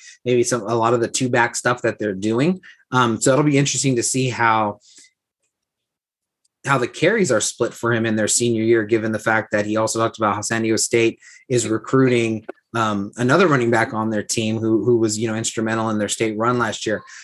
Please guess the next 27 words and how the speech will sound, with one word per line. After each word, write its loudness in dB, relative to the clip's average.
So 2
I 4
think 4
that'll 2
be 2
really 2
interesting -2
to -4
see. 0
And 0
then, 2
you 0
know, 2
I 2
think -4
that -10
this, 0
this 0
is, 0
this -2
is -6
one 0
of 2
the 0
most -2
exciting 0
years, 2